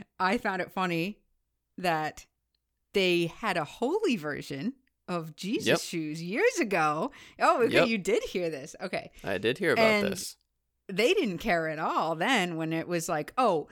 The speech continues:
Speaker 1: which I found it, so, yeah, so the shoe has, um, like, the, the symbol. God, what the hell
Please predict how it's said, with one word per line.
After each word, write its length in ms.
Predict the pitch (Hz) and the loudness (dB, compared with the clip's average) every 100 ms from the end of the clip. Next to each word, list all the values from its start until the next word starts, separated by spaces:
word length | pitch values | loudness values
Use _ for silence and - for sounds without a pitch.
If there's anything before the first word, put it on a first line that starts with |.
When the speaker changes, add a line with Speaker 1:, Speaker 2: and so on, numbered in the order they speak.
| - _ | -16 _
Speaker 1:
which 240 | - 254 - - | -4 -4 -2 -4
I 80 | |
found 240 | 214 285 294 | -2 -2 -2
it, 240 | 285 - | -4 -8
so, 380 | - 220 196 - - _ | -4 -2 -2 -6 -12 _
yeah, 240 | 202 156 131 | -2 -2 -2
so 180 | - 190 | -6 -6
the 100 | 185 | -6
shoe 360 | - 226 247 | -4 -2 -2
has, 640 | 233 190 175 170 165 - - _ _ _ - | 0 0 2 0 -2 -6 -8 _ _ _ -8
um, 560 | 160 151 139 131 131 - _ _ _ | -4 -4 -4 -6 -8 -12 _ _ _
like, 300 | 180 160 139 - _ _ _ _ | -2 -2 -2 -12 _ _ _ _
the, 520 | 180 160 147 147 135 - _ _ _ _ _ _ _ _ _ _ | -4 -4 -4 -6 -10 -14 _ _ _ _ _ _ _ _ _ _
the 100 | - | -12
symbol. 540 | 147 - 156 135 151 - _ - | -10 -10 -8 -8 -10 -12 _ -20
God, 200 | - - | -20 -18
what 140 | 127 | -20
the 80 | - | -20
hell 240 | 151 180 | -20 -20